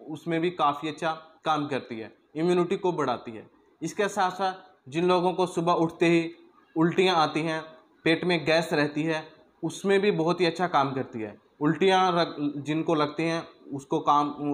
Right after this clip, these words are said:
उसको भी ठीक करेगी। पेट में जो गैस बनती है जिन लोगों को, पेट में गैस बनना कम हो जाएगी। इसके साथ साथ जिन लोगों को आंतों की परेशानियां हैं, जिन लोगों की आंतें ख़राब रहती हैं,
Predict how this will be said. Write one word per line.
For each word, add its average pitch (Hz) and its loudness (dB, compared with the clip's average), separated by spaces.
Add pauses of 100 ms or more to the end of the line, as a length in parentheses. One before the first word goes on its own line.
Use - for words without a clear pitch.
उसको 147 0
भी 156 0
ठीक 160 -2
करेगी। 165 2 (400)
पेट 175 0
में 196 2
जो 185 2
गैस 165 0
बनती 170 0
है 165 -2
जिन 160 -2
लोगों 160 0
को, 160 -4 (360)
पेट 175 2
में 190 0
गैस 165 0
बनना 160 0 (220)
कम 185 4
हो 151 0
जाएगी। 110 -4 (220)
इसके 180 0
साथ 175 2
साथ 180 -2
जिन 160 0
लोगों 170 0
को - -4
आंतों 170 2
की 190 0
परेशानियां 160 -2
हैं, 160 -6 (300)
जिन 156 0
लोगों 170 0
की 160 -8
आंतें 151 -2
ख़राब 160 2
रहती 151 0
हैं, 156 -8